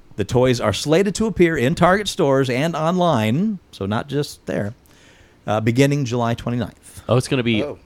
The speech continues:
Speaker 3: online too?
Speaker 2: Yeah.
Speaker 3: Not like Target online? Just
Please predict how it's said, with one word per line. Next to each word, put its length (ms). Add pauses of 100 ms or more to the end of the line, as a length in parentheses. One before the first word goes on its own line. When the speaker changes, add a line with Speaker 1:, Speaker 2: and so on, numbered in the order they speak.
Speaker 3:
online 540
too? 420
Speaker 2:
Yeah. 200
Speaker 3:
Not 240
like 320
Target 360
online? 640
Just 300